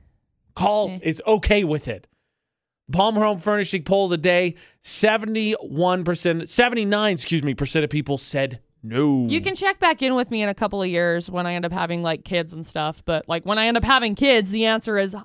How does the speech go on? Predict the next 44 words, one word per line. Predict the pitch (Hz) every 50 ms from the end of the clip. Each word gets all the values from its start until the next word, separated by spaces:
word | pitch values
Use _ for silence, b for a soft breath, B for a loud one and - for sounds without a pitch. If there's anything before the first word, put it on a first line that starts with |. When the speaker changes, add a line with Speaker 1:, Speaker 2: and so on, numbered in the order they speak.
| _ _ -
Speaker 2:
hundred | - 214 233 226 226 220 202 202 190
percent | 214 202 - 208 180 175
no. | 156 196 185
Speaker 1:
Just | 175 156 175
always | 220 226 233 214
take | - 240 202 233
your | 240
dogs | 170 165 160 185 185 139 139
in | 131
your | 110 101
car. | - - 101 95 92 - _ _ _ _ _ _ _ _ _ _ _ _ _ _ _ _ _ _ _ _ _
Speaker 2:
Yeah, | - 190 180 180 180 180 175 175 - _ _ _ _ _ _ _ _ _ _ -
I | - 220
could | 185 202
do | 170 190 190
that. | 180 180 190 190 _ _ _ _ _ _ _ _ _ _ _ _ -
Speaker 1:
Palmer | 196 202 208 226 220 208
Home | 196 214 208 196
Furnishing | - - 220 202 190 170 - 196 165
poll | 151 208 196 196 196
of | 170
the | 175
day, | 170 156 185 180 180 175
warehouse | 160 180 190 196 196 196 190 180 - -
pricing | - 185 185 175 170 165 143 165 165 160
on | 147 147 139 135 131 - _ _ -
everything, | 170 175 175 - 156 156 143 - - 139 131 127 120
conveniently | 135 135 127 151 165 165 160 151 117 143 143
located | 143 147 143 143 - 147 143 135 131 135
off | 127 123 -
tenth | - - 151 143 127
West | - 131 139 135 131 - -
and | 123 120 -
eighth | - 139 139 - -
North. | 143 135 135 131
Check | - - 175 170 -
'em | 170 165
online | 160 156 160 160 165 175 185 190 202 214 240 254 247
or | 185 180 175 180
call | 175 - 170 160 156
seven | 151 - - 160 151 151 156
five | 143 - 156 147 147 139 135
three, | - 139 139 139 127
seventeen | 117 - - 139 127 120 131 123 113 - - 127 127 120 120